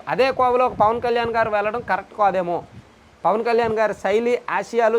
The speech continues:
సిద్ధాంతాలు వేరు. So, వాళ్ళ, ఆయన కూడా ఇలా కమర్షియల్ పార్టీల్లోకి వెళ్ళిపోవడం, పక్క పార్టీల నుంచి వచ్చిన వాళ్ళని ఎంకరేజ్ చేయడం, అటువంటి వాళ్ళకి సీట్లు ఇవ్వడం, ఇదంతా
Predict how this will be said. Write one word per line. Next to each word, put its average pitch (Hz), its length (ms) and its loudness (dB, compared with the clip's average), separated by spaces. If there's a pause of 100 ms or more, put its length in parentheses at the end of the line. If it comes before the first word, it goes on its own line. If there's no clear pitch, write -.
సిద్ధాంతాలు 220 500 0 (100)
వేరు. 202 260 0 (920)
So, - 80 2 (140)
వాళ్ళ, 196 320 4 (200)
ఆయన 247 160 2 (100)
కూడా 226 180 2 (560)
ఇలా 202 120 6 (100)
కమర్షియల్ 214 420 -2
పార్టీల్లోకి 208 480 -2
వెళ్ళిపోవడం, 202 400 2 (120)
పక్క 185 220 0
పార్టీల 208 380 2
నుంచి 196 200 -2
వచ్చిన 196 220 -4
వాళ్ళని 196 220 0
ఎంకరేజ్ 196 320 -4
చేయడం, 196 260 0
అటువంటి 208 380 -2
వాళ్ళకి 202 320 0
సీట్లు 208 300 -6
ఇవ్వడం, 196 260 -4
ఇదంతా 170 260 -8